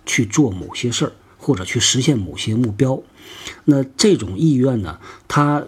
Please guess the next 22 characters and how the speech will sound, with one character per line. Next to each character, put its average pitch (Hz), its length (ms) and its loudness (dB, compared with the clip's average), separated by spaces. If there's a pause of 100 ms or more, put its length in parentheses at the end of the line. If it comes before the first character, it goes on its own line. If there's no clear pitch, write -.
(100)
往 95 220 -2
上 151 180 2
传 107 260 -2
递 147 120 6
的 107 80 -8
时 101 100 -6
候， 95 160 -6
它 - 80 -4
会 120 180 0
经 151 320 4
历， 110 240 -4 (380)
它 - 100 -2
会 131 200 2
经 175 320 4
过 147 220 -2
啊， - 280 -10
这 - 120 -6
个 98 160 -4
一 160 140 0
层 98 300 -2
一 131 80 0
层 104 320 -4